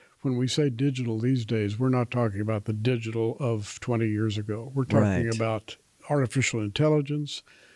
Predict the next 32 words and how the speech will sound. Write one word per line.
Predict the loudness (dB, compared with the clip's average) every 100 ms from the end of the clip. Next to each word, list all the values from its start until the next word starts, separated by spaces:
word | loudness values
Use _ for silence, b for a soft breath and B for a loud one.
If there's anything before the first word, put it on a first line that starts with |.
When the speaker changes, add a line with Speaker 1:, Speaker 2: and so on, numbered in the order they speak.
| b b
Speaker 1:
hyper | -12 -8 -2 0 0 -2 -8
high-speed | -2 0 0 0 -2 -2 -2 -2 -4
communications | -4 -2 -2 -2 -2 -2 -2 -4 -2
through | 0 0
satellite | 2 0 0 0 0 0
networks. | -4 -4 -4 -4 -4 -8 -8 -10 B B B B B -2
And | 0 2 2 0 -2 -4
I | -2
think | 2 0 0
the | 0
Antichrist | 0 -2 -2 -4 -4 -4
will | 0 4 4
use | 4 4 2 0
those | 0 0 -2
things, | -2 -2 -2 -6 -10 -12 -4
uh, | 0 2 0
b-, | -2 -6 -6
to | -4 -2 0 -2 -6 B B B B B
maintain | 2 2 0 -2 -4 -6
a | -6
global | -2 0 2 0 -2 -2
control, | -4 -4 0 0 0 -6 _ 0
which | 0 2
the | 0
Bible | 0 -2 -4
says | -2 -2 -2
that | -2
he | 0 2
will | 2 4
do. | 4 2 -2 -14 _
Speaker 2:
Yeah. | -2
Speaker 1:
Well, | -2